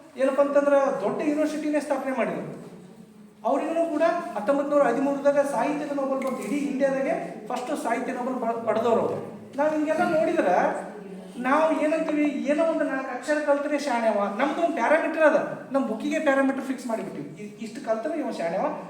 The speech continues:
ನಾವೂ ಸೇಫು, ಅವ್ರನ್ನೂ ಸೇಫ್. ಇಲ್ಲಿ ಸೇಫ್ ಇಂಪಾರ್ಟೆಂಟ್ ಆಗಲ್ಲ, ಕಲಿಕೆನೇ ಇಂಪಾರ್ಟೆಂಟ್ ಆಗ್ತದೆ. ಅದನ್ನ, ಅದನ್ನ ಗುರುತಿಸಿದವರು ಸಿ ವಿ ರಾಮನ್ ಅವರು, ಅದರಿಂದ ತಗೊಂಡವ್ರು ಯಾರಪ್ಪ ಅಂತಂದ್ರೆ ಚಂದ್ರಶೇಖರ್ ಸುಬ್ರಹ್ಮಣ್ಯಂ ಅವರು.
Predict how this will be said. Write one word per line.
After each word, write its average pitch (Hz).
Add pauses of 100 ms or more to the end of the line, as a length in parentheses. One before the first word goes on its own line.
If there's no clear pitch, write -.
(140)
ನಾವೂ 254
ಸೇಫು, -
ಅವ್ರನ್ನೂ 208
ಸೇಫ್. - (360)
ಇಲ್ಲಿ 262
ಸೇಫ್ 285
ಇಂಪಾರ್ಟೆಂಟ್ 262
ಆಗಲ್ಲ, 214 (460)
ಕಲಿಕೆನೇ 277
ಇಂಪಾರ್ಟೆಂಟ್ -
ಆಗ್ತದೆ. - (140)
ಅದನ್ನ, 190 (1120)
ಅದನ್ನ 240
ಗುರುತಿಸಿದವರು 285
ಸಿ 240
ವಿ 254
ರಾಮನ್ 254
ಅವರು, 233
ಅದರಿಂದ 208
ತಗೊಂಡವ್ರು 262
ಯಾರಪ್ಪ 247
ಅಂತಂದ್ರೆ 214
ಚಂದ್ರಶೇಖರ್ 202 (180)
ಸುಬ್ರಹ್ಮಣ್ಯಂ 185
ಅವರು. -